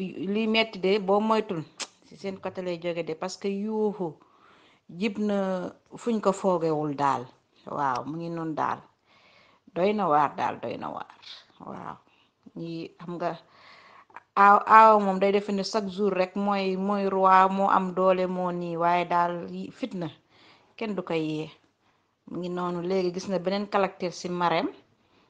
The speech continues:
Hmm? Beneen, beneen façon nit tey moo dugg ci néegu Marème. Xam nga Marème li mu osé ba def fi mo-, def lii, dugg noonu ci léegu Lalla, wax ko lu ko neex génn, mooy ne Marème, elle a prêt à tout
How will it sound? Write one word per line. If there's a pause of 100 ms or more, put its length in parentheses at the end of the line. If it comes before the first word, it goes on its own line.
(180)
Hmm? (320)
Beneen,
beneen
façon
nit
tey
moo
dugg
ci
néegu
Marème. (1040)
Xam
nga
Marème
li
mu
osé
ba
def
fi
mo-,
def
lii,
dugg
noonu
ci
léegu
Lalla,
wax
ko
lu
ko
neex
génn,
mooy
ne
Marème, (800)
elle
a
prêt
à (140)
tout